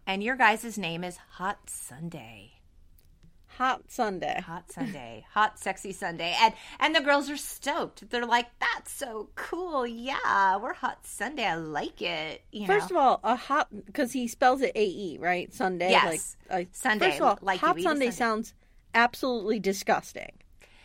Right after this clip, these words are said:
Speaker 1: A-,
Speaker 2: Gross.
Speaker 1: and super
Speaker 2: <laughs>
Speaker 1: sexual, right? Like,
Speaker 2: Yes, yes.
Speaker 1: hypersexual. And
Speaker 2: Of course.
Speaker 1: they could have called them anything. Anything else.
Speaker 2: Yeah. Yeah.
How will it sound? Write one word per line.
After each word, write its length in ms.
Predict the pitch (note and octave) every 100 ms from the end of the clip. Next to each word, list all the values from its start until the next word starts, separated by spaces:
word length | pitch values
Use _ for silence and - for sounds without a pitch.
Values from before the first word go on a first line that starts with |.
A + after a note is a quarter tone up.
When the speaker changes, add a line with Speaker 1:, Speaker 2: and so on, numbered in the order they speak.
| - - - - -
Speaker 1:
A-, 60 | G#3
Speaker 2:
Gross. 280 | G#3 F3 -
Speaker 1:
and 160 | D4+ C#4+
super 500 | - - A4 G3 F4
Speaker 2:
<laughs> 100 | C#4
Speaker 1:
sexual, 720 | A3+ F3+ A3 A3 E2+ - - -
right? 580 | B3+ A#3+ C#4 D#4 -
Like, 440 | B3+ B3+ B3+ A3+ -
Speaker 2:
Yes, 380 | - - D#4+ -
yes. 120 | F#4 G#4
Speaker 1:
hypersexual. 1000 | E4 E4+ B3+ A3 - G3+ D#3 B2 C2+ -
And 560 | G#3+ G#3 G3+ G3 - - - _ - _
Speaker 2:
Of 200 | - C#4
course. 640 | - G#3+ F#3+ - - - - - _
Speaker 1:
they 120 | C#4+
could 160 | D#4 A#4
have 80 | -
called 260 | D4+ D#4
them 140 | C4 B3+ -
anything. 720 | E3+ G3 F3+ - C2 - - - -
Anything 640 | D4 F#4 F#4 F4 E4 B3+ G#3+
else. 160 | D#3
Speaker 2:
Yeah. 360 | D#4 - - - - - - - _ _ _ _ _ _ _
Yeah. 200 | B3 B3+